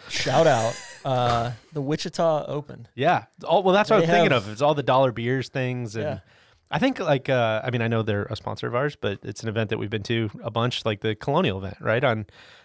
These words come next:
Speaker 2: uh, was it thirteen, the par three?
Speaker 1: Yeah.
Speaker 2: Just the way that that kinda feels like a stadium and it feels like a meeting place.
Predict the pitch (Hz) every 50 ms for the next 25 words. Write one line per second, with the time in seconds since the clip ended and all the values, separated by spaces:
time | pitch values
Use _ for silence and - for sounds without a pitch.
0 | _ _ - 113 113 110 104 104 107 110 98 101 - - 113 107 - - 110 98
1 | 95 98 110 - - 110 107 - - 113 120 131 - _ 156 135 - - - _
2 | _ _ _ _ _ _ _ _ _ - - - - - - 127 110 131 127 131
3 | 131 127 117 - 120 120 127 - - - - - _ - 139 135 135 127 123 117
4 | 117 - - 135 131 123 127 120 - - - - 127 123 123 123 127 123 120 107
5 | 104 107 - - 131 120 113 113 95 113 107 113 117 113 117 113 113 - - 117
6 | 117 113 113 - - -